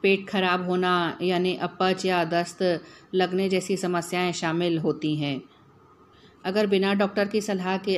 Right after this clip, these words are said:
आप इस पाउडर का सेवन करते हैं और आपको इस तरह से कुछ साइड इफ़ेक्ट दिखते हैं और जल्द ही समाप्त नहीं होते हैं, तो आप इसका सेवन बंद करें और डॉक्टर की सलाह ज़रूर लें।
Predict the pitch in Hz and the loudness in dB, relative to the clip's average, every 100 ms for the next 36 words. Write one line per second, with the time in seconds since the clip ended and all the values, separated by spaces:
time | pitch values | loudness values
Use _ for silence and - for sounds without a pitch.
0 | 147 175 185 180 - - - - - 202 | 2 0 0 -2 -4 -18 -20 -20 -6 -4
1 | 196 190 185 196 202 196 196 190 190 180 | 0 2 2 2 0 -2 0 2 2 2
2 | 170 170 190 185 190 175 135 175 170 160 | -2 -2 -4 -2 0 -2 0 2 2 0
3 | - 196 165 - - 190 196 190 185 190 | 0 -2 0 -2 -4 -4 -2 0 0 -2
4 | 190 190 190 165 165 165 185 - 175 165 | -2 -2 0 -2 -2 -2 -4 -4 -2 -2
5 | - 190 190 180 147 170 165 165 208 214 | -2 -2 0 0 0 0 0 0 0 -2
6 | 202 185 175 175 160 175 170 156 175 175 | 0 -2 -2 -2 -2 -2 -2 -2 -2 -2
7 | 160 - - - - 190 180 180 175 202 | -4 -6 -18 -20 -4 0 2 0 -4 -4
8 | 196 190 190 185 170 175 175 180 180 180 | -2 0 2 2 2 2 0 -2 0 0
9 | 160 165 151 151 185 190 185 170 170 160 | 0 -2 -2 -4 -6 -6 -4 -2 0 0
10 | 151 151 147 135 135 131 | 0 0 0 0 -2 -4